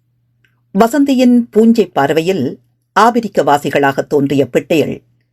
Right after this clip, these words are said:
கூர்ந்த நோக்கில் வகுப்பு தோழியர் ஆயினர். இடையே போலீஸ் குரோப்பில் ஒரு தலை தட்டுப்படவே சிறிது தடுமாறினாள்.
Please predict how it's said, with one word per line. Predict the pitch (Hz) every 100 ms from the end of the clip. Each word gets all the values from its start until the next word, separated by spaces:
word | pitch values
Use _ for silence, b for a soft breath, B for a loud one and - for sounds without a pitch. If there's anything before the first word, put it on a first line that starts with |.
| _ _ _ _ _
கூர்ந்த | 240 240 208 147
நோக்கில் | 135 135 190 175 - _ _
வகுப்பு | 170 160 - -
தோழியர் | - 131 131 151
ஆயினர். | 165 135 - - _ _ _ _ _ _ _ _ _ _ _ _ _ _
இடையே | - 262 285 277 151 131 - _
போலீஸ் | - 254 277 -
குரோப்பில் | - 196 196 185 151 135 403 _ _ _ _ _
ஒரு | 220 185
தலை | 196 180 196
தட்டுப்படவே | - 131 - 151 147 160 135 120 - _ _ _
சிறிது | - 220 202 180 120 -
தடுமாறினாள். | 190 190 160 117 135 123 -